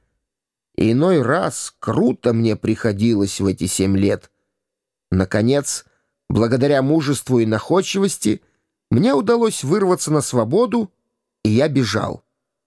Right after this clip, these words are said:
Я только что приехал сюда, без гроша денег в кармане, весь оборванный,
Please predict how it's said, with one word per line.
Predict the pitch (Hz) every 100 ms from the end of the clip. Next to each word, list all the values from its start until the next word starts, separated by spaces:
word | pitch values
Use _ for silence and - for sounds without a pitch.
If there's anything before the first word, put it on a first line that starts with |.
| _
Я | - 98 196
только | - - 208 -
что | 180 -
приехал | 151 151 170 175 160 147
сюда, | - 139 127 127 98 - _ _ _ -
без | 90 110 110
гроша | 117 113 - 95
денег | 104 156 180 135
в | -
кармане, | 147 139 139 131 117 - _ _ _ -
весь | 107 120 -
оборванный, | 98 107 147 147 131 123 113